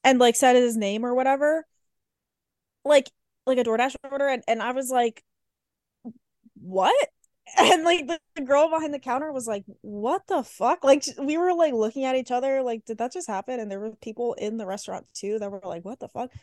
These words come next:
And she turns to him, she's like, "I'm sorry. <laughs> Let me check on that." So then she goes and she checks, she's like, "It's not quite ready yet."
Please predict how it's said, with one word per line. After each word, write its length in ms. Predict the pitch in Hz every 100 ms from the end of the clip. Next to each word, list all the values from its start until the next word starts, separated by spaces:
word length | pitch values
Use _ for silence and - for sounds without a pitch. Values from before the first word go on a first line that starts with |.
| _ - _ _ -
And 80 |
she 100 | 247
turns 240 | 269 285 285
to 80 | 311
him, 100 | 285
she's 160 | 277
like, 140 | 269 - - _
"I'm 140 | 240 240
sorry. 640 | - 202 269 349 370 330 - -
<laughs> 1040 | - - - - 349 - _ _ _ _
Let 180 | 254 294
me 140 | 349
check 240 | - 294 294
on 160 | 240
that." 280 | 196 160 - _
So 240 | - 247
then 360 | 240 247 240 220 _ _
she 360 | - - 277
goes 200 | 262 285
and 120 | 294 277
she 100 | 285
checks, 220 | 277 277
she's 140 | 254
like, 100 | 254
"It's 160 | 254 -
not 240 | 254 - _ _
quite 280 | - 247 226
ready 380 | 208 190 202 175
yet." 280 | 170 117 -